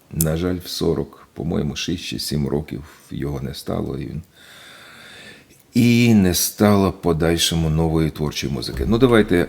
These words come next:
а, я зараз покажу ще раз те, що, а, навскідку альбому. І крайній верхній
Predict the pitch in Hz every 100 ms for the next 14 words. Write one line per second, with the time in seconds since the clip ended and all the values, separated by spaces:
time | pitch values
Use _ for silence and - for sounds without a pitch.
0 | - - 87 82 80 82 87 87 73 -
1 | 78 80 80 78 76 - - - - -
2 | 85 - 85 80 76 - - 73 64 64
3 | - - - - - 76 71 - 71 67
4 | 71 - - _ - 76 67 67 60 76
5 | - - 76 - 80 101 139 71 - 92
6 | 85 - 104 95 90 87 131 - 76 69